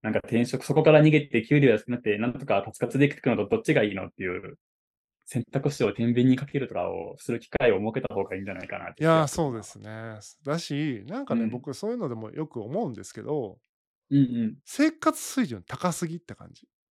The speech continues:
Speaker 1: あ、はい、はい、はい、はい、はい、はい。
Speaker 2: それだけその安定して稼げる実力があるんだったらいいと思うんすよ。要は、そこがなくなっても、自分は
Speaker 1: うん、うん。
Speaker 2: 全然同じ給料稼げますって自信があればさ、その水準まで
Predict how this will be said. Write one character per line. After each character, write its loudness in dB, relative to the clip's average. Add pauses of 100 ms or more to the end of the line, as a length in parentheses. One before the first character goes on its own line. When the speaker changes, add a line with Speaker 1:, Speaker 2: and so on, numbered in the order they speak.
(380)
Speaker 1:
あ、 6
は 4
い、 2
は 2
い、 2
は -2
い、 2
は 0
い、 -8
は 0 (100)
い、 -8
は -4
い。 -14
Speaker 2:
そ 2
れ 8
だ 6
け 8
そ -4
の 2
安 2
定 -2
し -6
て -4
稼 -4
げ 0
る -6 (200)
実 -8
力 -2
が 8
あ 8
る 8
ん 6
だ 6
っ -6
た 2
ら 2
い 2
い -4
と -6
思 -6
う -8
ん -12
す -12
よ。 -8 (160)
要 2
は、 -2 (240)
そ -8
こ 0
が 6
な 2
く -2
な 2
っ -6
て -4
も、 -8
自 -10
分 -8
は -2
Speaker 1:
う 4
ん、 8
う 6
ん。 4
Speaker 2:
全 -2
然 2 (140)
同 0
じ -4
給 0
料 -4
稼 -8
げ -4
ま -4
す -16
っ -20
て -14
自 -6
信 -2
が 4
あ 6
れ 6
ば 0
さ、 -2
そ -10
の -8
水 -4
準 -10
ま -4
で -8